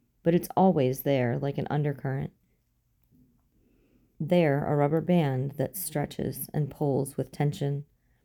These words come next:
but always snaps back to its rightful form with the release.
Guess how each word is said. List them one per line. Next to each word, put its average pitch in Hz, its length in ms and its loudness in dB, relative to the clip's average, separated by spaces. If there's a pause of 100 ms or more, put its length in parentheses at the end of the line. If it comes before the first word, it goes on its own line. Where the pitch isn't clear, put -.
(440)
but 156 120 6
always 143 420 4
snaps 143 400 -2
back 143 360 -4
to 165 160 0
its 160 200 0
rightful 139 380 0
form 135 440 -2
with 143 160 -6
the 147 100 0
release. 139 580 -2